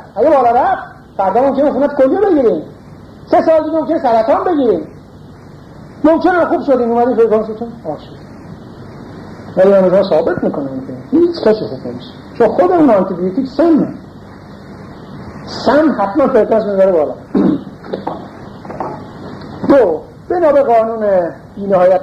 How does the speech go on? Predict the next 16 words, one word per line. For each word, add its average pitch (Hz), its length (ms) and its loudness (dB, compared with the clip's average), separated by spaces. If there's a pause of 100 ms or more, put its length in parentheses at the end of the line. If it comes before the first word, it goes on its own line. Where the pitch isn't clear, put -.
بودن 220 340 2
ذره، 139 440 -4
آیا 208 220 4
ممکن 180 380 0
نیست 247 300 4
که 196 100 2
همان 170 280 0
شعوری 190 380 -2
که، 147 300 -2 (180)
<clears throat> - 40 4 (1800)
ام، 165 580 2 (320)
همان 196 240 2
شعوری 214 240 2
که 196 100 0
شما 160 220 2
می‌فرمایید 165 680 2